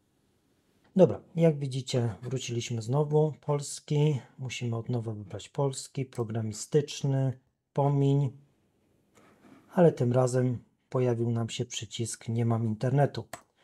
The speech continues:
Wybieramy go, kontynuuj z ograniczoną, kontynuuj z ograniczoną konfiguracją.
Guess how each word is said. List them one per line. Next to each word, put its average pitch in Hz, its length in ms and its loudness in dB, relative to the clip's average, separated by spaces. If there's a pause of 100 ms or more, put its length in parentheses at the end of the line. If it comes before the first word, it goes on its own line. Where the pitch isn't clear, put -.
(360)
Wybieramy 127 560 6
go, 127 420 4 (360)
kontynuuj 131 640 4
z 117 100 0
ograniczoną, 113 840 -2 (680)
kontynuuj 135 420 4
z 120 60 0
ograniczoną 120 480 0
konfiguracją. 151 1000 2